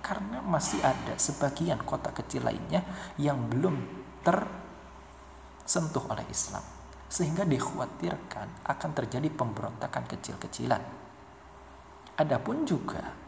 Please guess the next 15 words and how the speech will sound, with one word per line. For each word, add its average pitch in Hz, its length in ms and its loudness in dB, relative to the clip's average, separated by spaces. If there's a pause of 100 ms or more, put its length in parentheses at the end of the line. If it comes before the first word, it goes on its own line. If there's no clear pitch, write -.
(760)
argumentasi - 1500 2
yang 139 460 2 (1600)
dikuatkan, 180 580 0 (1700)
yang 151 300 6
diberikan 147 760 0
oleh 143 220 2 (720)
Amr 175 340 6
ibnu 110 320 -2
As 120 300 -2
guna 147 260 0
untuk 139 300 -4
menguatkan 131 720 -2 (1700)
ide 135 380 2 (2000)
beliau 120 480 4
ini 107 320 -2